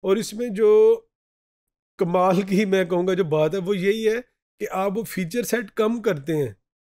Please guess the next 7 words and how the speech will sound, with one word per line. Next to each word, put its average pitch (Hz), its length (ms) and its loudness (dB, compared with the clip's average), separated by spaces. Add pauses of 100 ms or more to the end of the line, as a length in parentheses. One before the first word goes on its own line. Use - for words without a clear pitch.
ओवरऑल 202 400 2
डेटा 170 320 2
में 185 140 0
से, 202 160 0
लेकिन 180 520 -2
आपकी 180 460 0
जो 185 540 2